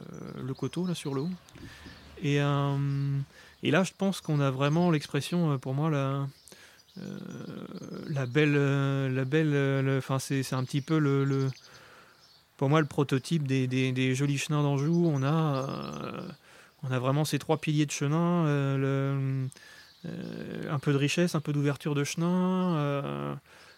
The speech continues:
mais en même temps, il y a beaucoup de tension, mais, euh, et puis cette belle, cette belle finale sur les amers. Et ça, je pense que ça, c'est vraiment le,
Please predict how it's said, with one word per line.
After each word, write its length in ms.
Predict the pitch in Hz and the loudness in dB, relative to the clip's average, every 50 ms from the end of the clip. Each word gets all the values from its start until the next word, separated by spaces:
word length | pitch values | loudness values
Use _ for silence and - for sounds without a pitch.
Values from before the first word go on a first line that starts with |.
| _ - | _ -4
mais 80 | 139 135 | -2 0
en 40 | 135 | 2
même 120 | 139 135 | 2 2
temps, 140 | - 165 156 | 2 2 2
il 20 | |
y 40 | 135 | 2
a 40 | 127 | 0
beaucoup 180 | 131 - - | -2 -2 -4
de 60 | 143 - | -6 0
tension, 560 | - 147 143 - - 180 180 190 196 196 190 | 0 0 0 0 0 0 2 2 2 2 2
mais, 280 | 175 147 143 143 139 | 2 2 2 2 2
euh, 380 | 139 135 135 135 135 135 135 135 | 0 0 0 0 -2 -2 -2 -2
et 100 | 135 123 | -4 -4
puis 240 | 117 - 147 135 127 | -4 -4 -4 -4 -4
cette 200 | - - 131 123 | -4 -6 -8 -2
belle, 380 | 135 151 151 147 143 135 135 | -2 0 2 2 2 0 0
cette 160 | - - 131 127 | -2 -4 -4 -2
belle 160 | 143 143 139 | -2 -2 -2
finale 280 | - - 143 147 151 | -2 -4 -4 -4 -4
sur 120 | 143 - 143 | -4 -4 -4
les 120 | 135 135 | -4 -2
amers. 240 | 139 135 143 147 - - - | -2 -2 -2 -4 -6 -8 -10
Et 60 | 165 143 | -8 -2
ça, 160 | - 180 180 | 0 0 0
je 80 | - | 0
pense 200 | - 175 170 - | 0 -2 -2 -2
que 100 | - 147 | 0 -2
ça, 120 | 135 156 160 | 0 0 -2
c'est 140 | - - 139 | -2 -2 -2
vraiment 220 | 135 131 143 156 | -2 0 0 -2
le, 140 | 139 123 | -2 -4